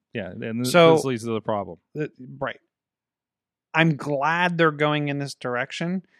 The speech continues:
Speaker 2: The other interesting thing I think Samsung has on their side is you can send to SmartThings devices.
Speaker 1: Mm-hmm.
Speaker 2: So I could send something to my T V.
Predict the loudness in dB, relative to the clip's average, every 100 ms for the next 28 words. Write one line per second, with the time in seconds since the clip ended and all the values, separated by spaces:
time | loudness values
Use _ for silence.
0 | _ -14 -2 2 4 4 0 -4 -4 -6
1 | -4 -4 -4 -4 -8 -8 -6 -4 -6 -6
2 | -8 -8 -10 -10 -10 -6 -4 -4 -4 -4
3 | -4 -8 -10 -12 -16 _ _ _ _ _
4 | _ _ -10 -6 -4 -4 -4 -4 -6 -4
5 | -4 -4 -8 -10 -10 -12 -10 -12 -14 -16
6 | -18 _ _ _ _ _ _ -16 -14 -16
7 | -8 -2 2 2 0 -2 0 2 0 -2
8 | -4 -4 -8 -8 -8 -8 -10 -12 -12 -4
9 | -2 -2 -2 -4 -4 -6 -8